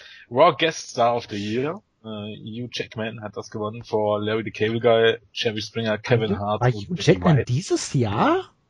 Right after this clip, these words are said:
Speaker 1: Ich weiß es nicht. Wer, wer ist Kevin Hart, frage ich mich grad.
Speaker 2: Ähm, ähm, ist der irgendwie mit den anderen verwandt?
Speaker 1: Nee, ich glaub nicht. Kevin Hart. Also ich glaub,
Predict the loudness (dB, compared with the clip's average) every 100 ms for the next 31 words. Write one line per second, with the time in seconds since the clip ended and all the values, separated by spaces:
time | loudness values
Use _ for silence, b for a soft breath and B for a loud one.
0 | _ -12 -4 -4 -4 -6 -6 -6 -2 -4
1 | -4 -4 -2 0 0 0 -4 -8 -8 -10
2 | -8 -8 -8 _ _ _ -8 -4 -4 -6
3 | _ _ _ _ _ _ -18 -4 -2 -2
4 | -6 _ _ _ _ _ _ _ -20 -18
5 | -4 0 2 2 2 2 0 0 0 2
6 | 2 2 0 0 -6 _ _ _ _ _
7 | _ -10 -10 -8 -8 -10 -12 _ _ _
8 | _ _ _ _ _ _ -10 -8 -8 -10
9 | -12 -10 -10 -10 -18 -20 _ _ _ _
10 | _ _ _ _ -14 -6 -2 2 0